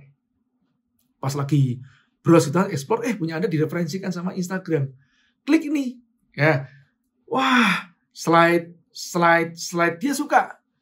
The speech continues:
Lihat size chartnya, nggak ada. Di bawah ada tulisin, size chart, lihat di tempat highlight mungkin. Atau lihat di tempatnya bio mungkin. Nah, begitu dia ngeklik tempatnya highlight, dia kan harus keluar dari feed itu.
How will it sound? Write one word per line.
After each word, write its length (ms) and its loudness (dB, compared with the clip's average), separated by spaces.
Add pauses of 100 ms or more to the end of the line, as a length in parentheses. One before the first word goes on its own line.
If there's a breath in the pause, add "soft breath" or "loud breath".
(1000)
Lihat 240 8
size 320 2
chartnya, 560 -2
nggak 160 2 (120)
ada. 120 2 (960)
Di 80 0
bawah 280 2
ada 120 4
tulisin, 400 -2
size 280 -2
chart, 240 -2 (240)
lihat 320 2
di 120 2
tempat 280 -4
highlight 440 6
mungkin. 360 -2 (520 soft breath)
Atau 320 -2
lihat 240 6
di 80 -2
tempatnya 360 0
bio 520 8
mungkin. 400 0 (580)
Nah, 240 2
begitu 400 -2
dia 160 2
ngeklik 400 -6
tempatnya 320 -4
highlight, 480 0 (1400)
dia 140 2
kan 100 0
harus 300 -2
keluar 180 4
dari 220 2
feed 320 -6
itu. 180 -6